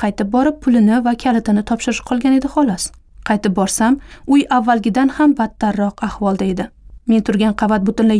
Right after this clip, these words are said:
yo'q bo'lib ketgandi. Keyin bilsam, men ketgandan keyin tepa qavatdagi bir xonadan gaz quvur teshilib, uy egasining xatosi bilan portlab ketibdi. "Xudo degan yigit ekansan,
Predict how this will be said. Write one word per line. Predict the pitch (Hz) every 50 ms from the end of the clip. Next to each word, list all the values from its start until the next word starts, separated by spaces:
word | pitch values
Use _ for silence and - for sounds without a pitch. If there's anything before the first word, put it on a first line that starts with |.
| 190 233
yo'q | 240 233 - 214
bo'lib | 226 220 220 - -
ketgandi. | 226 226 - 208 190 185 190 196 - _ _ - - - - - -
Keyin | - 285 277 320 349 320
bilsam, | 311 294 - - 302 294
men | 277 277 269
ketgandan | - 277 - - 247 226 226 240 254
keyin | 240 - - 254 247 233 -
tepa | 240 220 247
qavatdagi | - - 226 208 220 220 - 220 214 202 226 208
bir | 214 208 -
xonadan | 208 196 196 185 - 262 285 285 - - - - - -
gaz | 202 214 269 285 285 - -
quvur | 247 226 220 220
teshilib, | 214 - 208 202 - 226 233 302 302 302 - - - - - -
uy | 262 285 320 330
egasining | 277 311 294 294 294 285 277 262 -
xatosi | 240 233 - 208 - - 202
bilan | 220 214 214 214
portlab | 214 - 208 208 - 196 190 - - 196
ketibdi. | 196 - - - - 214 - - - - - - - - - -
"Xudo | - 277 233 302 302 247
degan | 285 285 294 302 285 269
yigit | 262 285 285 -
ekansan, | 285 285 302 302 294 285 - 220 175